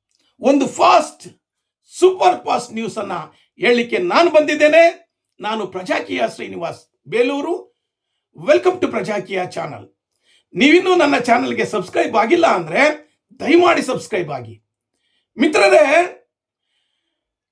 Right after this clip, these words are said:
ರಾಜ್ಯದಲ್ಲಿ ಈಗ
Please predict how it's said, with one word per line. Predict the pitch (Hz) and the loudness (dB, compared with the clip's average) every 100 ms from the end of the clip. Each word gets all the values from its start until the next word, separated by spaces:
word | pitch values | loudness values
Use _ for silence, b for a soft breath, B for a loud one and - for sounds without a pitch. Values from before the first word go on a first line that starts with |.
| _ _ | _ _
ರಾಜ್ಯದಲ್ಲಿ | - 320 359 370 339 302 330 285 254 311 - - _ _ _ _ _ _ _ | 0 0 4 4 4 2 2 2 2 0 -4 -12 _ _ _ _ _ _ _
ಈಗ | 254 285 | 0 2